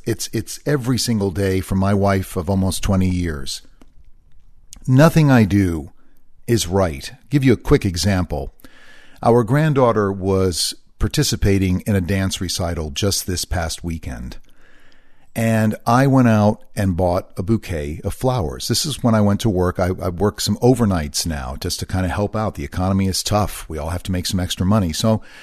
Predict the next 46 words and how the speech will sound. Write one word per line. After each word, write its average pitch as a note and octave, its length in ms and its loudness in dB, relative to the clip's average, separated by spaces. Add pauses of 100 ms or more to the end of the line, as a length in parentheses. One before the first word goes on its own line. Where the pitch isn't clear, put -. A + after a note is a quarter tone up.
(380)
I A2+ 100 0
d-, A#2 160 -4
left D#3 320 4
early C#3+ 260 6
for G2+ 160 -2
work, G2+ 520 2
uh, F2+ 100 -4
last, F#2 540 -2 (220)
uh, E2+ 240 -4
Friday. E2+ 600 2 (880)
And, A2+ 440 2
uh, G#2 160 6
I A2 100 2
work, C3 260 4
as G#2 160 0
I A2 60 2
said, C3 200 2
I A2 60 6
work G#2+ 180 2
from A2 120 2
seven A#2+ 420 4
to G2+ 140 0
five A2 380 0
A A2+ 140 2
M B2 180 2
the F#2+ 80 0
next F#2+ 240 -2
morning. G2+ 460 0
So A#2+ 160 4
I B2 100 6
made C#3+ 320 0
sure D3+ 180 2
that A#2+ 120 2
I G#2 80 4
got A2 320 0
to G2 360 2
the, F2 360 -2 (380)
uh, F2 320 -6
the, - 300 -14
the A2 120 -6
supermarket G2+ 640 4
to - 80 -10
pick A#2 180 2
up G#2 100 2
some F#2+ 140 0
flowers, G2 600 0